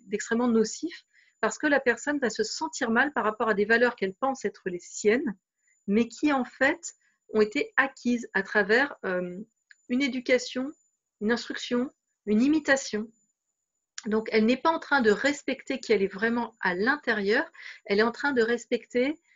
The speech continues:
euh, bah, ce qu'on, ce qu'on lui a dit qu'elle devait faire, ce qu'on lui a dit qu'elle devait être. Quand vous regardez bien, euh, je pense qu'on se sent jamais vraiment coupable de faire ce qui est bien pour nous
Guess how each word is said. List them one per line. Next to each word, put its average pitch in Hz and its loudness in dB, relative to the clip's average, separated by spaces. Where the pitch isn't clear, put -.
euh, 202 2
bah, 208 2
ce - -10
qu'on, 226 0
ce - -12
qu'on 247 -2
lui 254 2
a 240 6
dit 208 -4
qu'elle 185 -4
devait 185 -6
faire, 202 -12
ce - -20
qu'on 214 -6
lui 202 2
a - 2
dit 220 -4
qu'elle 220 -2
devait 190 0
être. - -8
Quand 202 2
vous 226 0
regardez 254 2
bien, 247 -2
euh, 202 2
je 202 -12
pense 285 -2
qu'on 269 -10
se 240 -8
sent 233 -4
jamais 254 0
vraiment 240 -2
coupable 262 -2
de 208 -4
faire 202 -6
ce - -20
qui 214 -4
est - -8
bien 226 -2
pour 214 -6
nous 247 -4